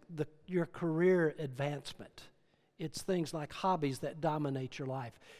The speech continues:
It's the quest for more money and more material possessions.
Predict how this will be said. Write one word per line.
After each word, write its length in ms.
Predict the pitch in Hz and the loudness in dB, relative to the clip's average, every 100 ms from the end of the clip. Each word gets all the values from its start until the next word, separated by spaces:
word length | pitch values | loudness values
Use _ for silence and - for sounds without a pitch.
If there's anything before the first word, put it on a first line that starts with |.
| - | -6
It's 220 | 170 160 | -4 -2
the 140 | - 170 | -4 -6
quest 500 | - 220 208 - - | 2 6 6 4 0
for 140 | 190 | 2
more 260 | 170 175 185 | 4 4 4
money 460 | 180 185 165 127 | 6 4 4 0
and 160 | 143 151 | 0 2
more 160 | 160 170 | 4 4
material 500 | 160 - 180 160 143 | 2 4 4 6 4
possessions. 800 | 156 135 160 147 127 110 - | 0 2 2 2 -4 -10 -12